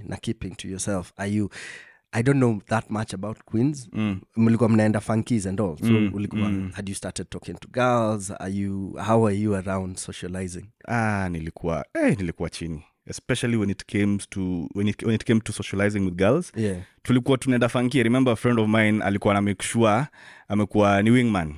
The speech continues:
Speaker 1: Eh.
Speaker 2: Eh, so tulikuwa tunaenda naye, ananivuta, tunaenda, tunaanza kuongea na madem, alafu wanajitoa, wananiacha hapo.
Speaker 1: <laughs>
Speaker 2: Oh, yo, yo, yo, yo,
Speaker 1: Anaishia
Speaker 2: yo,
Speaker 1: na
Speaker 2: yo.
Speaker 1: madem.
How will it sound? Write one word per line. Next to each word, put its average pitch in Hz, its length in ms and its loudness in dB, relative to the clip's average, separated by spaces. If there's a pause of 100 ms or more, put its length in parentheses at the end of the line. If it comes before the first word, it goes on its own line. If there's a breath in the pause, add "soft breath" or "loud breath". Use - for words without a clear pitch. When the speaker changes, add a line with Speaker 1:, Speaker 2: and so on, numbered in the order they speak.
(140)
Speaker 1:
Eh. 113 340 -2
Speaker 2:
Eh, 113 380 4
so - 100 -4
tulikuwa 120 200 4
tunaenda 120 300 4
naye, 123 440 4
ananivuta, 107 520 2
tunaenda, 117 400 2
tunaanza 101 260 -2
kuongea 98 260 0
na 95 60 0
madem, 98 320 2
alafu 101 260 -4
wanajitoa, 85 560 -4
wananiacha 78 480 -4
hapo. - 340 -6
Speaker 1:
<laughs> - 40 -8
Speaker 2:
Oh, 208 340 6
yo, 123 200 2
yo, 98 180 0
yo, 92 180 -4
yo, 180 100 0
Speaker 1:
Anaishia 196 360 2
Speaker 2:
yo, 175 60 4
Speaker 1:
na 170 60 2
Speaker 2:
yo. 170 60 2
Speaker 1:
madem. 175 320 4